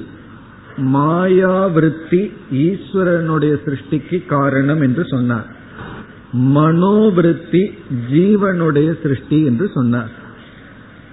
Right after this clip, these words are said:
மாயை என்பது ஈஸ்வரனுக்கு மனம்,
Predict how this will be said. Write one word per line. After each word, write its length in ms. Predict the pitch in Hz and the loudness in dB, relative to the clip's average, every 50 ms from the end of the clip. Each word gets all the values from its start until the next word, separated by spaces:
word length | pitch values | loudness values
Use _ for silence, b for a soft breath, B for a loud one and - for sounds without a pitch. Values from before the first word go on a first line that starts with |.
| - 139 | -4 0
மாயை 520 | 139 147 151 156 170 175 180 175 175 190 202 202 | 0 2 2 2 2 2 2 2 2 2 2 0
என்பது 420 | 185 175 175 170 156 165 165 160 190 180 151 | -2 -2 -2 -2 0 0 2 2 2 2 4
ஈஸ்வரனுக்கு 840 | 151 180 196 - - - 185 180 160 156 147 143 135 - - - 185 180 | 2 2 0 -4 -4 -4 -2 0 0 0 0 -2 -4 -4 -4 -4 -4 -2
மனம், 380 | 151 135 135 131 135 147 175 | 0 0 2 2 2 0 -2